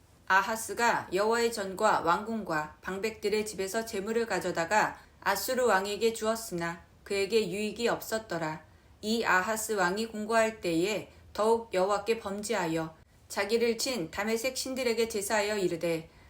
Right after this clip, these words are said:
아람 왕들의 신들이 그들을 도왔으니 나도 그 신에게 제사하여 나를 돕게 하리라 하였으나 그 신이 아하스와 온 이스라엘을 망하게 하였더라.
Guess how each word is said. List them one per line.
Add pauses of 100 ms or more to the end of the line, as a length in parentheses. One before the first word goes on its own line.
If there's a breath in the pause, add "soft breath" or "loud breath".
아람
왕들의
신들이
그들을
도왔으니 (300 soft breath)
나도
그
신에게
제사하여
나를
돕게
하리라
하였으나 (280 loud breath)
그
신이
아하스와
온
이스라엘을
망하게
하였더라.